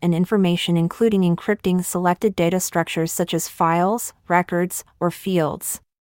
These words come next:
See nist Crypto. Mobile devices and computing platforms include, for example, smartphones and tablets. Three point one point twenty,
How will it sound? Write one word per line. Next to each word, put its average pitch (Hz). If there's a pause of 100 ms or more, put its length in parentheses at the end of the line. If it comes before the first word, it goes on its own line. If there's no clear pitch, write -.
(680)
See 262
nist 196
Crypto. 170 (960)
Mobile 233
devices 190
and 175
computing 196
platforms 170
include, 170 (140)
for 185
example, 165 (160)
smartphones 196
and 165
tablets. - (280)
Three 247
point -
one 185
point 180
twenty, 185